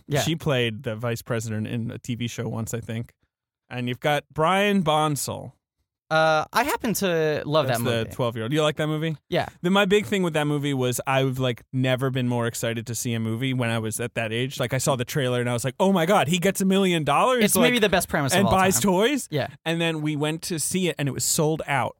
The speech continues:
Speaker 2: at
Speaker 1: Oh,
Speaker 2: the
Speaker 1: no.
Speaker 2: A M C eighty-fourth Street Loews or whatever it was called back
Speaker 1: Yeah.
Speaker 2: then. And instead we went to see Ace Ventura: Pet Detective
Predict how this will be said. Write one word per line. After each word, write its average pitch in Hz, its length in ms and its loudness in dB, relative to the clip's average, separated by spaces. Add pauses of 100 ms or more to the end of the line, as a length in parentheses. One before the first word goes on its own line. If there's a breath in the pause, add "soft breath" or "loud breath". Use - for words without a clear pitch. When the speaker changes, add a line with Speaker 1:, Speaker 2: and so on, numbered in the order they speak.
Speaker 2:
at 180 100 4
Speaker 1:
Oh, 190 100 4
Speaker 2:
the 139 60 2
Speaker 1:
no. 135 60 2
Speaker 2:
A 160 160 2
M 147 120 0
C 139 240 0
eighty-fourth 127 480 -2
Street 117 240 -6
Loews 110 400 -4
or 113 100 -6
whatever 110 320 -2
it 95 40 -6
was 95 120 -6
called 110 240 -6
back 117 160 -8
Speaker 1:
Yeah. 151 120 0
Speaker 2:
then. 107 140 -6 (520)
And 120 260 0
instead 131 400 -2
we 123 160 -2
went 120 200 0
to 120 60 -6
see 120 200 -4
Ace 117 180 -4
Ventura: 110 380 -6
Pet - 180 -10
Detective - 460 -20